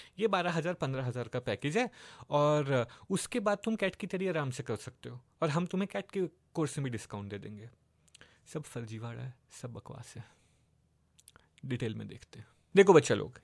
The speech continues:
ये मैं पहले भी एक वीडियो में बोल चुका हूँ, but, अ, ज़रूरत है क्योंकि ये क्वेश्चन ऐसा है जो बंद होके नहीं दे रहा है। As I said, इसका एडवांटेज बहुत उठाया जा रहा है इंडस्ट्री के अंदर। तो एकदम क्लियरली मैं बताता हूँ, प्रोफाइल के नाम पर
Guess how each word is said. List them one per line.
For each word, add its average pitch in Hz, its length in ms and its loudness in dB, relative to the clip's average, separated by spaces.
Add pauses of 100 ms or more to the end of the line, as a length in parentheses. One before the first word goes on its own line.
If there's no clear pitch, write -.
ये 160 140 6
मैं 190 200 8
पहले 156 320 8
भी 185 120 6
एक 175 120 2
वीडियो 156 180 6
में 160 120 6
बोल 127 140 6
चुका 135 280 2
हूँ, 165 160 2 (120)
but, 123 440 -2
अ, 110 180 2 (460)
ज़रूरत 123 360 8
है 147 200 2
क्योंकि 123 220 0
ये 123 100 4
क्वेश्चन 123 460 0
ऐसा 117 240 2
है 117 60 4
जो 135 100 2
बंद 117 200 4
होके 107 240 4
नहीं 127 120 10
दे 120 140 6
रहा 110 100 0
है। - 160 -14 (680)
As 120 180 4
I - 40 -4
said, 123 120 4
इसका 117 220 0
एडवांटेज 107 340 4
बहुत 123 200 4
उठाया 117 220 2
जा 117 120 2
रहा 120 140 2
है 117 60 2
इंडस्ट्री 110 380 0
के 113 120 -4
अंदर। 113 260 -4 (500)
तो 151 200 8
एकदम 170 340 8
क्लियरली 156 360 4
मैं 127 120 4
बताता - 320 -2
हूँ, 123 200 -10
प्रोफाइल 196 560 6
के 208 280 2
नाम 131 520 4
पर 165 440 2